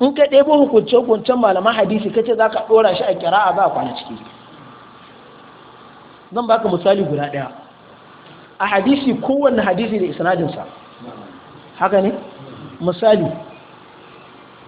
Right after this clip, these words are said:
ga shi muna ta karanta tun da su. Kowanne hadisi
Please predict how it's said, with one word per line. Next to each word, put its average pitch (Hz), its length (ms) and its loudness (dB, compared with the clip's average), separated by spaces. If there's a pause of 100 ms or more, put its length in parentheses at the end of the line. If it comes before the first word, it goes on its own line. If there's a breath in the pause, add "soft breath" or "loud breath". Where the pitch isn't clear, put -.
ga 156 100 -2
shi 220 100 2
muna 233 160 2
ta 214 80 0
karanta 214 340 2
tun 226 140 -2
da 202 120 4
su. 180 140 -4 (1500)
Kowanne 240 300 2
hadisi 226 520 2